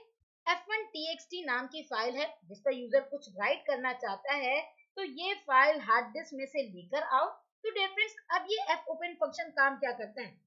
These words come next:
दोस्तों, जैसे ही आप fopen function में file का नाम लिखते हैं, तो fopen function hard disk में रखी इस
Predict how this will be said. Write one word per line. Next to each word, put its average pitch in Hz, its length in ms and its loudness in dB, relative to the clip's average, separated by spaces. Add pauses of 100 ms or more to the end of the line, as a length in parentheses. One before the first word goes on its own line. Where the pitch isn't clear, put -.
(300)
दोस्तों, 233 260 -2
जैसे 196 460 -6
ही 302 200 -2 (160)
आप 196 340 2 (600)
fopen 320 380 -2
function 311 420 -4 (1300)
में 349 140 0
file 285 340 4
का 339 140 0
नाम 269 260 4
लिखते 214 260 -8
हैं, 311 120 -2 (160)
तो 233 60 -8 (400)
fopen 254 400 -2
function 254 440 -4 (360)
hard 320 300 8
disk 403 220 -6
में 392 180 0
रखी 277 300 -4 (160)
इस - 160 -14